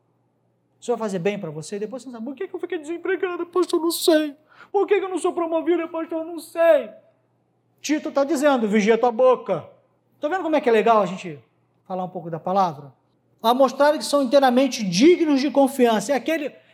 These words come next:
você tem que mostrar o seguinte, você como filho de Deus e empregado, na realidade dois mil e vinte, o patrão pode dizer assim, "Ó, a chave do cofre tá aqui", ou você tem que pegar X e levar pra tal lugar, ou você vai receber um dinheiro que eu não sei quanto é,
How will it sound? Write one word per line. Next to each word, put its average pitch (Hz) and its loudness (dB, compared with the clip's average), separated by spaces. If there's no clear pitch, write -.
você 254 -2
tem 349 -2
que - -6
mostrar 302 0
o 311 2
seguinte, 285 -2
você 277 2
como 330 2
filho 359 4
de 285 -6
Deus 294 2
e 302 -2
empregado, 254 0
na 214 -4
realidade 247 2
dois 254 2
mil 262 -2
e 233 -2
vinte, 208 -6
o 247 -2
patrão 311 2
pode 294 4
dizer 320 0
assim, 302 -6
"Ó, 302 4
a 240 4
chave 320 2
do 277 0
cofre 294 2
tá 285 4
aqui", 294 0
ou 269 6
você 294 0
tem 330 -2
que - -10
pegar 277 4
X 330 2
e 330 -4
levar 277 2
pra 254 0
tal 269 2
lugar, 240 2
ou 277 4
você 269 2
vai 302 4
receber 285 2
um 277 2
dinheiro 269 4
que 294 -6
eu 285 2
não 269 0
sei 277 0
quanto 269 0
é, 269 4